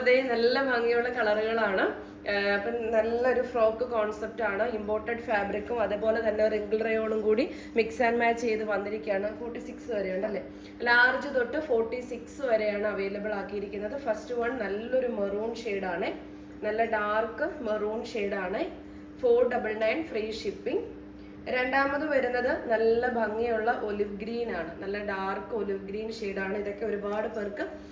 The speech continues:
ഇഷ്ടമുള്ള കളറാണ്, നമുക്ക് ഫ്രോക്കായിട്ട് ഇങ്ങനെ വെയർ ചെയ്യാവേ. അടുത്തെന്ന്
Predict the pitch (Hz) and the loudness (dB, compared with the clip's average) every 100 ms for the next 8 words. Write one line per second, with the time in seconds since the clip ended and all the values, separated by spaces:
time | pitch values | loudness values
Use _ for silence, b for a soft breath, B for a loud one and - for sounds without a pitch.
0 | B 220 220 277 226 226 226 208 208 220 | B -8 -6 -2 2 2 0 -2 0 -2
1 | 202 208 208 226 226 226 214 208 226 226 | -2 -4 -4 -6 -4 -4 -4 0 0 0
2 | 220 214 214 220 208 208 208 185 175 277 | -2 -2 -2 -2 -2 -2 0 0 0 -2
3 | - B B B B B 269 269 302 302 | -4 B B B B B 2 4 4 4